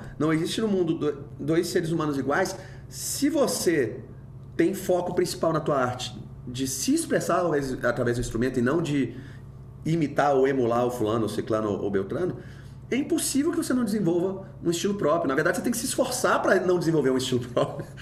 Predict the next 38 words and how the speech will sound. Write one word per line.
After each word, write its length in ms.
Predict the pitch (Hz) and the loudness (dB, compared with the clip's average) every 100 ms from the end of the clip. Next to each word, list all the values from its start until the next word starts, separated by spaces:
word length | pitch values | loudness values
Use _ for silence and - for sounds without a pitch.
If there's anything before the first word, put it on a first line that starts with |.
| - - - | -8 -8 0
né? 220 | 127 180 - | 2 2 0
E 100 | 180 | 2
que 100 | 214 | 4
é 60 | |
o, 120 | 220 220 | 4 2
e 60 | |
que 100 | - | 0
é 60 | 240 | 2
uma 160 | 254 | 2
pena, 320 | 247 269 320 - | 2 2 2 2
porque 140 | 151 | 0
é 20 | |
o 40 | 139 | 2
que 100 | 160 | 2
a 40 | |
maioria 340 | 156 156 151 | 4 4 8
das 120 | 185 185 | 8 6
pessoas 260 | 196 208 | 0 2
fazem. 380 | - 226 196 104 - - - - - | 4 4 4 2 -6 -12 -14 -16 -2
Porque 180 | 120 117 | -2 4
elas 220 | 139 131 | 4 4
ouvem, 420 | 135 143 139 127 - - - - - | 4 4 2 0 -2 -12 -16 -6 0
ouviam, 480 | 131 131 185 127 | 2 4 4 4
na 140 | 101 107 | 0 2
minha 140 | 117 | 4
época, 260 | 110 110 117 | 2 2 2
né, 80 | 120 | 2
o 80 | 113 | 2
Malmsteen 680 | 113 131 127 120 - 165 - - - | 2 4 2 0 0 -2 -2 -14 -6
e 60 | 165 | 0
falavam, 220 | 165 135 | 2 2
"Nossa, 180 | 139 113 | 0 0
eu 40 | 98 | -2
quero 160 | 101 | 0
tocar 260 | 110 110 98 | 0 0 2
igual 180 | 98 120 | 2 2
o 60 | |
Malmsteen." 440 | - 208 101 - | 0 -2 -4 -8